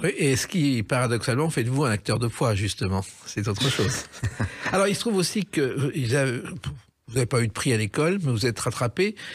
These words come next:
Speaker 1: Et je crois que l'un de vos, un de vos premiers prix, c'est un César pour votre acting avant, le prix Jean Gabin. Et puis, il y a eu Les Cartes du Pouvoir. Et puis, il y a eu Signé Dumas.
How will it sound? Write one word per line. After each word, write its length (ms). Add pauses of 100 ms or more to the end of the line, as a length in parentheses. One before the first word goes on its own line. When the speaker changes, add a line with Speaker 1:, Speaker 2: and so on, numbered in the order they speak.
(160)
Speaker 1:
Et 40
je 20
crois 140
que 60
l'un 120
de 40
vos, 340
un 120
de 60
vos 500
premiers 360
prix, 480
c'est 180
un 100
César 400
pour 80
votre 160
acting 300
avant, 340 (260)
le 160
prix 160
Jean 160
Gabin. 420 (420)
Et 100
puis, 180
il 60
y 80
a 20
eu 100
Les 140
Cartes 220
du 120
Pouvoir. 540 (140)
Et 80
puis, 160
il 60
y 40
a 20
eu 60
Signé 360
Dumas. 440